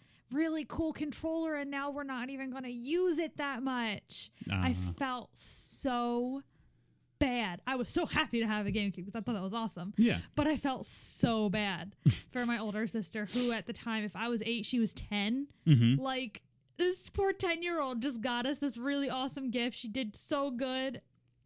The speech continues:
Speaker 1: And then we got a GameCube. I don't know if my little sister realizes that. I don't even know if my older sister realizes that. But that's what I thought in that moment.
Speaker 2: Yeah.
Speaker 1: Was that my poor older sister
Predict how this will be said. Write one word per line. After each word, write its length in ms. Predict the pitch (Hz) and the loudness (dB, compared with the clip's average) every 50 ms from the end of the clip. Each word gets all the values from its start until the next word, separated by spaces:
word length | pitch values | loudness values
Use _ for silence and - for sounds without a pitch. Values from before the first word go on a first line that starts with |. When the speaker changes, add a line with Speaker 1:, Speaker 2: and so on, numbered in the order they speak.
| _ _ _ _ | _ _ _ _
Speaker 1:
And 120 | - 269 - | -2 -2 0
then 380 | 302 311 247 - - 285 269 - - | 0 0 -2 -2 -4 -6 -6 -4 -4
we 80 | 285 247 | -4 -4
got 240 | - - 247 233 | -2 -2 -2 -2
a 40 | 247 | -2
GameCube. 560 | 220 - 220 233 233 208 - - 208 196 196 - - - - - - - - | -2 0 0 0 -2 -2 -2 -2 0 0 -2 -2 -6 -10 -12 -12 -12 -12 -6
I 60 | - - | -2 -2
don't 140 | 370 392 | -2 0
know 80 | 392 415 | -2 -2
if 60 | 381 370 | -2 -2
my 80 | 359 | -2
little 260 | 330 240 247 254 285 | -2 -2 -2 -2 0
sister 340 | 262 - 294 - - 294 285 | 0 0 -2 -2 -2 -2 -2
realizes 420 | 254 277 269 269 269 262 269 277 262 | -2 -2 -2 -2 -2 -2 0 0 0
that. 100 | 285 254 | -2 -2
I 40 | |
don't 100 | 262 330 | -2 -4
even 120 | 359 359 349 | -2 -2 -2
know 80 | 339 | -2
if 80 | 339 320 | -4 -4
my 100 | 330 285 - | -4 -4 -4
older 240 | 240 247 247 277 294 | -2 -2 0 0 -2
sister 240 | 214 233 202 - 226 | -2 -2 -4 -2 -2
realizes 380 | 202 208 196 196 190 190 185 | -2 0 0 -2 -2 -2 -2
that. 260 | 190 196 - - 175 - | -2 -4 -4 -6 -4 -4
But 160 | 240 180 - | -2 -2 0
that's 300 | - 220 214 - - - | -2 -2 -2 -4 -6 -4
what 80 | 262 247 | -4 -2
I 60 | 240 | -2
thought 260 | - 247 226 220 202 | -2 -2 -2 -2 -2
in 80 | 208 202 | 0 0
that 180 | 202 196 185 | 0 0 0
moment. 440 | 190 208 196 196 170 190 190 185 190 - - - - | -2 -2 0 2 2 2 2 0 -2 -6 -12 -2 4
Speaker 2:
Yeah. 380 | - 120 107 104 98 92 90 90 | 6 6 8 8 6 6 4 4
Speaker 1:
Was 120 | 254 233 | 4 2
that 140 | 247 233 233 | 2 2 2
my 140 | 233 233 233 | 2 2 2
poor 380 | 233 - - 269 262 262 247 | 2 2 2 2 2 2 2
older 260 | - 240 240 226 247 233 | 0 0 2 2 0 2
sister 580 | - 240 226 180 - 208 196 196 190 185 196 | 2 0 0 0 0 -2 -2 0 0 -2 -4